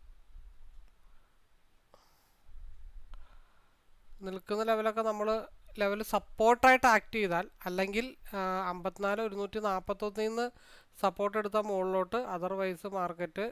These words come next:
താഴത്തോട്ടാണ് നമ്മൾ കഴിഞ്ഞ ദിവസം മാർക്ക് ചെയ്തിട്ട്. അപ്പോൾ ഏത് രീതി-, രീതിയിലാണ്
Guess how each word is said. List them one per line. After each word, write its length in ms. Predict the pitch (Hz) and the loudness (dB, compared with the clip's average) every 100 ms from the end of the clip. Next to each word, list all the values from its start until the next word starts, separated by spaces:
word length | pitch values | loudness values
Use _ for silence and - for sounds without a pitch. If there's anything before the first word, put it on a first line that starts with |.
| - - - | -8 -20 -4
താഴത്തോട്ടാണ് 640 | 175 170 165 180 190 175 180 | -2 -2 -4 -4 -2 -4 -4
നമ്മൾ 200 | 170 165 196 202 | -6 -6 -6 -4
കഴിഞ്ഞ 200 | 175 170 | -2 -2
ദിവസം 200 | 170 190 180 | -6 -6 -4
മാർക്ക് 260 | 170 165 180 | -6 -6 -8
ചെയ്തിട്ട്. 300 | 175 160 131 | -8 -8 -12
അപ്പോൾ 160 | 147 - 165 | -14 -10 -8
ഏത് 140 | 175 196 | -8 -6
രീതി-, 240 | 190 185 175 | -6 -6 -6
രീതിയിലാണ് 520 | 190 185 190 185 180 | -6 -4 -2 -2 -2